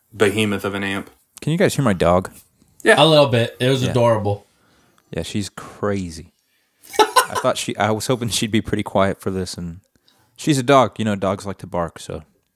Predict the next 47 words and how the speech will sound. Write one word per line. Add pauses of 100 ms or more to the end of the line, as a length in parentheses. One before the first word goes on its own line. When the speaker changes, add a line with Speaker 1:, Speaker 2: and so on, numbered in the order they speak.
(140)
Speaker 1:
Not
mine. (680)
Speaker 2:
Yeah. (320)
<laughs>
Speaker 1:
Lizzie's
more
like
a
cat
anyways.
Speaker 2:
That's
the
funny
thing.
I've
got, (120)
I've
got
two
dogs.
One's
in
the
office
with
me
right
now,
making
no
noise.
The
other
one
is
out
in
the
other
room, (540)
making
as
much
noise
as
<laughs>
possible.